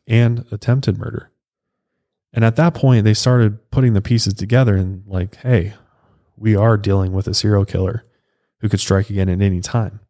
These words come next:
which is crazy because for a while, they did not think it was a serial killer. They, it's like back in the day when serial killers were running wild, like there, a lot of times they would not believe or want to, especially come out and tell the public that,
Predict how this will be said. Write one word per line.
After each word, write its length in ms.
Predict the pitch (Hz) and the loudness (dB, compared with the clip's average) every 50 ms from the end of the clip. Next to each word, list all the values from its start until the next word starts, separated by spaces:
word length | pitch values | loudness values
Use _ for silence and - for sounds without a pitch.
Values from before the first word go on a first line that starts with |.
| _ _ _ _ _ _ _ _ _ _ | _ _ _ _ _ _ _ _ _ _
which 160 | - 127 117 | -4 -2 0
is 140 | 113 98 - | 0 0 -2
crazy 400 | - - - 165 180 175 123 95 | -2 0 0 2 2 2 0 0
because 260 | 101 110 - 107 101 | -2 0 -2 -2 -2
for 160 | - - 98 90 | 0 -2 -2 -2
a 60 | 90 | -2
while, 560 | 101 113 139 165 156 92 - - - - - _ _ _ _ _ _ _ _ _ _ _ _ _ _ _ _ | -2 -2 0 0 0 0 -2 -6 -10 -12 -14 _ _ _ _ _ _ _ _ _ _ _ _ _ _ _ _
they 100 | - 123 | -2 0
did 160 | 123 123 107 98 | 2 2 2 2
not 240 | 107 131 135 127 | 2 0 0 -2
think 220 | - 95 95 95 - | -4 -6 -6 -4 -2
it 20 | |
was 140 | 87 90 98 | -2 -2 -2
a 80 | 92 92 | -2 -2
serial 260 | - - 95 92 95 | -2 -2 -2 -2 -2
killer. 300 | - - - 92 92 95 | -4 -4 -4 -4 -2 0
They, 240 | 104 107 107 101 - _ _ _ _ _ _ _ _ _ _ - | 0 0 0 0 -4 _ _ _ _ _ _ _ _ _ _ -16
it's 480 | 107 - - - 131 117 - - - 135 - | -16 -12 -6 -2 -2 -2 -2 -2 -4 -2 0
like 180 | 127 127 113 110 | 0 0 0 0
back 240 | 113 120 139 - | 0 0 0 0
in 60 | 151 139 | 0 0
the 80 | 120 | 0
day 240 | 107 123 139 147 131 | 2 2 0 2 2
when 180 | 117 107 101 101 | 0 0 -2 -2
serial 260 | - - 120 113 110 | -2 0 0 0 0
killers 300 | - - 120 113 104 107 | 0 0 0 0 2 2
were 80 | 101 | 0
running 300 | 101 104 107 110 98 92 | 0 2 2 2 0 0
wild, 340 | 95 101 120 139 147 120 104 | -2 -2 0 0 2 2 2
like 200 | 107 - 101 - | 0 -2 -2 -2
there, 200 | - 120 120 117 | 0 0 0 0
a 140 | 110 - 107 | 0 -2 -2
lot 240 | 104 104 117 139 156 | -2 0 0 0 -2
of 60 | 139 | -2
times 280 | - 131 120 110 107 110 | -2 -2 0 0 0 0
they 80 | 104 | 0
would 140 | 107 107 101 | 0 0 0
not 260 | 104 104 104 85 92 | 0 0 -2 -2 -2
believe 560 | 107 101 95 95 101 120 147 147 127 113 110 | -4 -4 -4 -2 -2 -2 0 0 0 0 0
or 140 | 110 104 101 | 0 0 -2
want 400 | 98 98 107 110 113 110 - - | -2 -2 0 0 0 0 -2 -6
to, 440 | - - 117 107 104 101 98 98 107 _ _ _ _ _ _ _ - | -6 -2 0 2 2 2 0 0 -4 _ _ _ _ _ _ _ -12
especially 460 | 113 - - 147 160 165 - - 117 | -10 -4 0 0 0 0 0 0 -2
come 160 | 107 - 123 | 0 0 2
out 140 | 120 107 87 | 2 2 0
and 100 | 82 92 | -2 -4
tell 220 | - - 123 131 127 | -2 0 0 2 2
the 80 | 107 | 0
public 420 | - - 98 90 92 95 95 - - | -2 -2 -4 -2 -2 -4 -6 -6 -4
that, 320 | - 92 92 87 - | -6 -4 -4 -6 -8